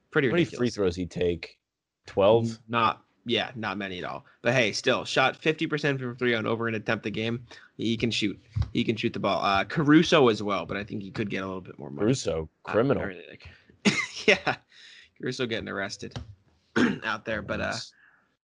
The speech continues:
Speaker 1: um, you also have a bunch of T P Es to work with for this offseason, so trades could be a big part of that. You got, uh, the
Speaker 2: T P Es,
Speaker 1: <laughs>
Speaker 2: yes, sir. We
Speaker 1: Hey,
Speaker 2: can't get
Speaker 1: you
Speaker 2: away
Speaker 1: got
Speaker 2: from them.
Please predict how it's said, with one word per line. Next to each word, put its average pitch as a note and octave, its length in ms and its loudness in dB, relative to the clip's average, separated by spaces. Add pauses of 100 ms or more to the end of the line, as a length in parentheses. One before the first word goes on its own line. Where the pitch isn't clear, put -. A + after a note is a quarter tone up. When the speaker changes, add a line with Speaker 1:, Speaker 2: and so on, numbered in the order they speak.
(220)
Speaker 1:
um, C#3+ 640 6 (320)
you D3 200 -2
also D3+ 320 2
have D3 320 2 (380)
a B2+ 40 -4
bunch C3+ 340 0
of B2+ 80 -2
T B2 160 -4
P G#2+ 280 -8
Es G#2 120 -14
to - 80 -12
work G2+ 240 -10
with G2 140 -12
for - 100 -12
this F#2 160 -12
offseason, G2 460 -10
so G2+ 100 -12
trades A2 320 -8
could A2 160 -10
be G#2+ 120 -10
a G2+ 40 -12
big A2 160 -14
part G#2 200 -10
of G2 60 -12
that. G2+ 140 -8
You A2 100 -10
got, A2+ 280 2
uh, - 40 -20
the G#2 320 0
Speaker 2:
T - 60 -20
P C3+ 1120 8
Es, B2 120 4
Speaker 1:
<laughs> B2 80 4
Speaker 2:
yes, C#3 380 8
sir. C#3+ 420 8
We C#3 140 4
Speaker 1:
Hey, C#3 260 8
Speaker 2:
can't C3 80 2
get C#3+ 180 10
Speaker 1:
you D3 80 8
Speaker 2:
away D3 80 10
Speaker 1:
got C#3+ 420 8
Speaker 2:
from D3+ 340 6
them. D#3+ 220 -4